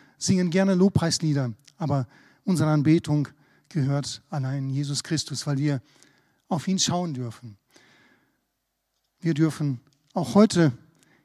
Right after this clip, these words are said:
in diesem, am diesem siebenundzwanzigsten Dezember zwanzig zwanzig auf Jesus schauen.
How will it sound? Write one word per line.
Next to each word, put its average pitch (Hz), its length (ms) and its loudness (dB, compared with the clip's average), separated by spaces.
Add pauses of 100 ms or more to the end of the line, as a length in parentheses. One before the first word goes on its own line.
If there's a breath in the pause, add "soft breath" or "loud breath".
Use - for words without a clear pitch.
(180)
in 170 120 -2
diesem, 143 400 0
am 151 140 -2
diesem 165 240 2
siebenundzwanzigsten 160 1040 0
Dezember 160 580 2 (840 soft breath)
zwanzig 156 400 -4
zwanzig 147 400 -4
auf 135 120 -6
Jesus 139 300 -4
schauen. 110 400 -8